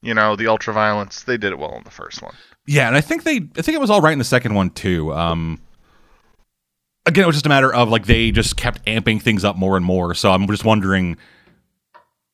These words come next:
Speaker 2: where do they go from here? 'Cause, like, the prequel, it feels like a step back. Or, like, I, it kinda, like, I guess it,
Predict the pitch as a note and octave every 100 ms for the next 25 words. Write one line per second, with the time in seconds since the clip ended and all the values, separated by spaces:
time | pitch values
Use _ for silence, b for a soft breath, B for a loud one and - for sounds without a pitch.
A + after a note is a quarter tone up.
0 | _ _ _ G2 F2 G2+ A#2+ B2 A#2 A2
1 | G#2+ G2+ - F#2 - D#2+ D#2 - _ _
2 | _ _ _ _ _ _ _ _ _ _
3 | _ _ _ _ _ _ _ _ _ _
4 | _ _ _ _ _ _ _ _ _ B2
5 | A#2+ B2 G#3+ A#3 F#3+ C#3+ D#3 C#3+ C3 C3+
6 | B2 F#2 E2+ - - _ _ _ _ _
7 | _ _ _ _ _ _ _ _ _ _
8 | _ _ _ _ - A2 A#2 G#2+ F2 E2+
9 | G#2 E2+ - _ _ _ _ _ A2+ A2
10 | E2+ A#2+ C3 C3 G#2 F2+ _ G#2 A#2+ B2+
11 | F#2 B2+ G2+ G#2+ A#2 F2